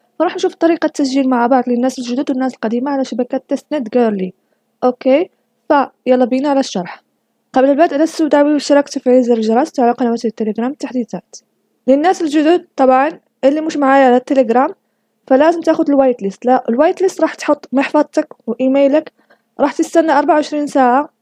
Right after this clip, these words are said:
إلى ثمانية وأربعين ساعة، وبعدين راح يدخلك للموقع عادي وتسوي الإيردروب. للناس القديمة اللي مس-، اللي مسوية معايا من ثلاثة إلى ستة،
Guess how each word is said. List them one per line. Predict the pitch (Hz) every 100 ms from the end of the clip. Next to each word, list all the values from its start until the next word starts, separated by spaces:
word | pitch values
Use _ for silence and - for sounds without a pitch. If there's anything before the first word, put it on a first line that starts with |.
| -
إلى | 240 254
ثمانية | 254 294 330
وأربعين | 277 277 269
ساعة، | 262 247 262
وبعدين | 277 233 262
راح | 285 - _ -
يدخلك | 240 262 254 254 -
للموقع | 233 233 226 -
عادي | 226 214 240
وتسوي | 285 269 254 247
الإيردروب. | 208 196 175 - _ _ _ _ _
للناس | 254 294 339
القديمة | 381 330 320 294 311 - _ _ -
اللي | 311 370
مس-، | 359 - _
اللي | 262 285 311
مسوية | 302 302 311
معايا | 285 254 262
من | 240 226
ثلاثة | 247 254 269 247 - - -
إلى | 226 214
ستة، | - 294 - 359 392 -